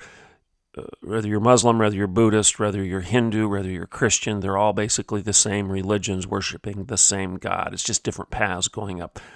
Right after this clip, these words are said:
the same mountain to the same summit. And we'll all get there and have a great big group hug someday. That's syncretism.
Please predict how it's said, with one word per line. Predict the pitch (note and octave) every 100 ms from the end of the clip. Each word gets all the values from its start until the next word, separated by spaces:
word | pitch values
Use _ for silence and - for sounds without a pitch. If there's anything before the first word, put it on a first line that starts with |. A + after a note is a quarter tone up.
| - - _ _
the | C3+
same | - G#2 F#2+
mountain | G2 F#2 G#2+
to | -
the | A2+
same | - F#2 D2+
summit. | - F#2 F2+
And | -
we'll | A2
all | G#2 G#2
get | G2+ -
there | G2+
and | G#2
have | F2+ -
a |
great | - -
big | G2+ -
group | - A#2 -
hug | - - -
someday. | F#2 - - - - _ _ _ _ _
That's | A#2 -
syncretism. | - F#2 - - - -